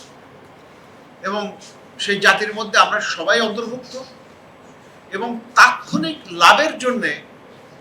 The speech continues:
আমরা করতে পারি না, আহ, এরকম জিনিস খুব কম আছে।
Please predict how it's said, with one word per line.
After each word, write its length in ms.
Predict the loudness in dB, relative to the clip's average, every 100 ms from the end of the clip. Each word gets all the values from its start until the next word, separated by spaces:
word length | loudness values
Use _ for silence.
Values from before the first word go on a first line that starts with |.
| -2
আমরা 420 | 0 2 4 4 2 -2
করতে 300 | -2 0 0
পারি 300 | -4 -2 -2
না, 140 | 2 2
আহ, 1300 | 0 -8 -20 -20 -20 -20 -20 -20 -20 -14 -6 -4 -4 -8 -20 -20 -20 -20 -20 -4
এরকম 380 | 0 2 0 -2
জিনিস 280 | -2 -2 -4
খুব 100 | -4
কম 200 | -2 -2
আছে। 180 | -4